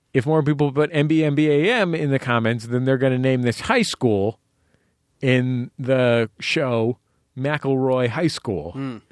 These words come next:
Speaker 2: We
Speaker 1: after
Speaker 2: can't,
Speaker 1: a McElroy
Speaker 2: we
Speaker 1: bro-
Speaker 2: cannot let that happen.
Speaker 1: That would be shameful.
Speaker 2: Nothing would be worse.
Speaker 1: This would literally be the worst thing that has ever happened in my life. This would be worse when my grandparents died.
Speaker 2: Oh, boy.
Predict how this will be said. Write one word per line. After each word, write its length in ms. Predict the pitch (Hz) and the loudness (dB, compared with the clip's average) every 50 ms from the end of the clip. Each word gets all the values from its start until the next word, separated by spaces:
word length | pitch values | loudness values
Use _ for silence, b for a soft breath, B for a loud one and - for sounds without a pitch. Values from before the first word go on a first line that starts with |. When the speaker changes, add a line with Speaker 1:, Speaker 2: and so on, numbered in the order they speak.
| _ _ - | _ _ -8
Speaker 2:
We 60 | - | -6
Speaker 1:
after 220 | 120 113 - 165 | -6 -4 -4 -4
Speaker 2:
can't, 120 | 165 156 127 | -6 -4 -4
Speaker 1:
a 40 | 143 | -4
McElroy 220 | 160 160 139 139 | -4 -4 -2 -2
Speaker 2:
we 60 | 123 110 | -2 -2
Speaker 1:
bro- 140 | 107 104 101 | -2 -2 -2
Speaker 2:
cannot 380 | 170 170 165 160 156 147 139 | -2 -2 0 0 0 -2 -2
let 220 | - 131 123 - - | -4 -6 -8 -6 -4
that 160 | 117 107 98 | -4 -4 -4
happen. 380 | 98 95 92 92 - - 98 - | -6 -8 -10 -10 -12 -10 -4 0
Speaker 1:
That 160 | 190 185 165 | 0 2 2
would 100 | 143 117 | 2 0
be 100 | 101 104 | -2 -4
shameful. 360 | - - - 110 92 147 156 | -4 -4 -4 -4 -4 -4 -2
Speaker 2:
Nothing 460 | 170 185 196 - - 190 175 165 156 156 | 0 0 0 0 0 0 0 2 2 2
would 160 | 151 147 131 | 2 0 0
be 160 | 143 139 131 | 0 0 0
worse. 580 | 120 113 113 104 95 - - - - - 185 147 | 0 -2 -4 -4 -4 -6 -8 -10 -12 -10 -10 -8
Speaker 1:
This 320 | 127 131 220 269 285 - - | -2 0 0 0 0 0 -6
would 360 | 254 240 190 165 208 220 180 | -6 -4 -2 0 0 0 0
literally 520 | 190 208 214 262 269 240 254 240 220 214 190 | 0 0 0 2 2 2 2 2 2 2 2
be 160 | 160 165 160 | 0 0 2
the 100 | 143 151 | 2 2
worst 320 | 139 143 156 151 139 - | 0 2 0 0 0 -2
thing 120 | - 160 143 | -4 -2 -2
that 80 | 131 | 0
has 120 | 123 120 120 | 0 0 0
ever 200 | 135 131 131 127 | 0 2 2 2
happened 260 | 120 120 117 117 117 | 0 0 -2 -2 -4
in 80 | 117 113 | -4 -4
my 80 | 113 | -2
life. 160 | 110 104 104 | -2 -2 -2
This 80 | 107 113 | -4 -4
would 80 | 117 127 | -4 -2
be 20 | |
worse 220 | 131 143 143 143 - | 0 0 0 -2 -4
when 140 | - 131 117 | -6 -6 -2
my 140 | 117 107 104 | 0 -2 0
grandparents 600 | 92 120 135 151 156 151 170 170 170 165 160 - | 0 0 0 0 2 0 0 0 0 0 -2 -2
died. 440 | - 165 156 156 156 160 160 156 131 | 0 0 2 4 4 2 2 0 0
Speaker 2:
Oh, 220 | 135 139 139 127 | -2 0 0 -2
boy. 360 | 110 107 110 104 101 95 92 | -2 -4 -6 -6 -6 -8 -10